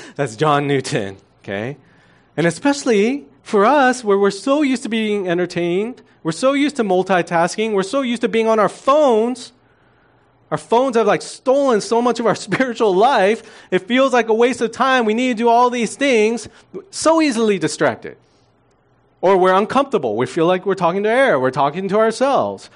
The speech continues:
We're confused. Like, "Why do we pray?" We're just prideful. "I don't need to pray. I'm fine on my own." We're just cynical. Is God even there?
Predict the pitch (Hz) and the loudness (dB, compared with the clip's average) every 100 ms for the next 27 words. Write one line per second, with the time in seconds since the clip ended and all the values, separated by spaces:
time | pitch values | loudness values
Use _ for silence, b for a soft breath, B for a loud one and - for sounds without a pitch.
0 | B 160 160 202 - 269 156 107 110 127 | B -2 0 -2 0 0 0 0 2 2
1 | 180 220 220 - 311 180 127 160 196 226 | 2 0 -2 -2 0 0 0 0 0 -2
2 | - 269 302 330 - 135 117 180 240 240 | -6 0 0 0 -2 0 2 2 0 -2
3 | 330 269 - 127 131 175 180 165 175 214 | -2 -2 -4 -2 0 0 -2 -2 -2 -2
4 | 220 233 302 240 113 127 160 220 - 320 | -2 0 0 0 -2 -4 -4 -8 -6 -4
5 | 320 - 120 110 123 110 110 123 175 208 | -4 -6 -8 -8 -10 -6 -4 -2 -4 -6
6 | 233 285 277 123 | -2 0 0 -2